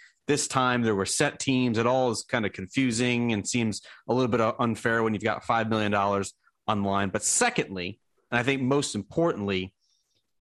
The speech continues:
having that timeline sped up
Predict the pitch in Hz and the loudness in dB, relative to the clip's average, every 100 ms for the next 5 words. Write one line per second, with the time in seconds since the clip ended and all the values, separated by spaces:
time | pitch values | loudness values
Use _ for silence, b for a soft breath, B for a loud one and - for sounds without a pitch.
0 | _ _ _ _ _ _ _ - 156 180 | _ _ _ _ _ _ _ -2 2 2
1 | 190 175 151 147 - - 147 160 139 117 | 2 2 2 0 -4 -4 0 2 2 2
2 | 107 98 - - - 143 131 95 - | 0 -2 -4 -4 0 2 2 0 -6